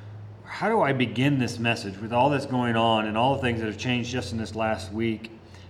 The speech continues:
And it's funny how God speaks to me at times, uh, 'cause I woke up really early on Friday,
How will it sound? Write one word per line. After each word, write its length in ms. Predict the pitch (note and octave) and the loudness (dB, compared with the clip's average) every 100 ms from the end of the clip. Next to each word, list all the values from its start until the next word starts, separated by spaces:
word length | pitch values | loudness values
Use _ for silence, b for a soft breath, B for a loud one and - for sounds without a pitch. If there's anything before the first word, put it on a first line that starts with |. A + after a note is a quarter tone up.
| B | B
And 380 | A2+ A#2 A2+ A#2 - - D3 | 0 0 0 -4 -12 -16 -14
it's 140 | C#3+ | -6
funny 200 | G3 G3+ | 0 4
how 120 | D3+ | 4
God 460 | B2 C3+ C3 B2 - - - - | 6 8 8 4 -12 -18 -20 -20
speaks 460 | - - - C#3+ C#3+ | -18 -16 0 0 2
to 100 | C#3+ | 0
me 140 | C#3+ | 0
at 100 | C#3 | 0
times, 520 | C#3 C#3+ C#3+ D3 - - | 0 2 2 0 -8 -8
uh, 180 | B2 A#2 | -2 -2
'cause 160 | - B2+ | 0 0
I 60 | |
woke 260 | B2+ D#3 D#3 | 4 4 6
up 320 | D3 - - - B2+ | 4 4 -6 -14 -10
really 320 | A#2+ D3+ D3 C3 | 0 2 4 2
early 400 | B2+ C3 C3 C3+ | 2 2 2 0
on 160 | A#2+ | -6
Friday, 640 | G#2+ A#2 A#2 A#2+ B2 B2+ | -4 4 6 6 2 -2